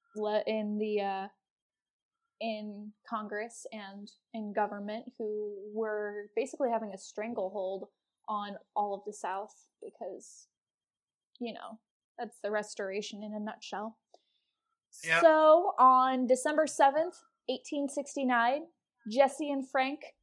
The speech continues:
Speaker 1: shot an unarmed cashier at a bank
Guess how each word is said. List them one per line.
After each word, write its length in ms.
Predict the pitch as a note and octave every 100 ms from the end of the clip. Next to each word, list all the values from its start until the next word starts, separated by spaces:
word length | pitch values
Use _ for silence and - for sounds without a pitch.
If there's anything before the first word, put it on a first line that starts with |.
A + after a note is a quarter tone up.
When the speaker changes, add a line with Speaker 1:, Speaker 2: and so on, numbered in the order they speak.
| _
Speaker 1:
shot 440 | - - - C#4+ E4
an 120 | D4 -
unarmed 460 | C4+ D4 D4 D4+ -
cashier 680 | C#4+ C4+ C4 B3 B3 B3 D4 F#4+
at 140 | A3 A3
a 40 |
bank 360 | G3+ G#3 G3+